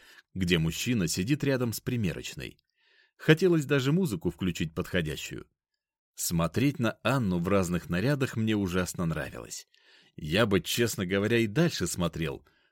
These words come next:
просто её довольно обширный гардероб закончился. Самое удивительное в этом гардеробе было то, что там не было вещей из советского масс-маркета.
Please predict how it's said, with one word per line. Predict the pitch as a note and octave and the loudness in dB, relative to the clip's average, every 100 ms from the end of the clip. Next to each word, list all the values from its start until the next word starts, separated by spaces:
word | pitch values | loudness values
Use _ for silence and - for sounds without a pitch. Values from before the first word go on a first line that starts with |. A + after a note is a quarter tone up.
| _ - | _ 0
просто | F3+ F3 D3+ | 2 2 2
её | C3+ A#2 C3 | 2 4 2
довольно | A2+ G#2+ A2+ G#2+ G2 | 2 2 2 2 0
обширный | G#2 - - F#2+ F2 E2 | 0 0 2 2 2 0
гардероб | E2 D#2 F2+ D3 E3 - _ - | 0 0 0 0 0 -6 _ -8
закончился. | F3 F#3 - D#2 - C2+ - - - _ _ _ _ _ _ _ _ | -2 -2 -2 -6 -6 -10 -10 -12 -16 _ _ _ _ _ _ _ _
Самое | - A#2+ F#2+ F#2 | 2 4 4 4
удивительное | F#2 G#2 C3+ F#3+ G2 F2 E2 | 2 2 0 0 0 2 2
в | |
этом | F2+ F#2 F2 | 2 0 2
гардеробе | F2+ E2 F2+ B2 D#3+ | 2 2 2 2 2
было | B2 G2 E2+ | 2 2 0
то, | D2+ D3+ F3+ _ - - | 2 0 -2 _ -20 -16
что | - G3+ | 0 0
там | - G3 D#3 | 4 4 6
не | E3+ | 4
было | F#3 F3 | 4 4
вещей | C#3 A#2+ - F#3+ F#3+ | 4 2 0 0 0
из | E3 | -2
советского | - C3+ B2+ D#3+ - D3+ D3 - | 0 0 0 0 0 0 0 -2
масс-маркета. | C3+ D3 - C#3+ - - - C3+ | -2 -2 0 0 -2 -8 -8 -10